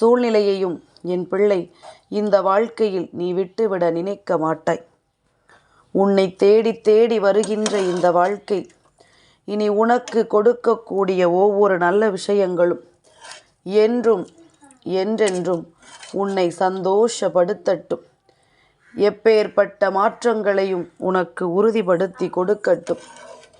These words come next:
இனி என்ன நடந்தாலும், நீ ஆசைப்பட்டதை எல்லாம்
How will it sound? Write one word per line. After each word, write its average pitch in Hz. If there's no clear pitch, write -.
இனி 175
என்ன 190
நடந்தாலும், 175
நீ 202
ஆசைப்பட்டதை 190
எல்லாம் 190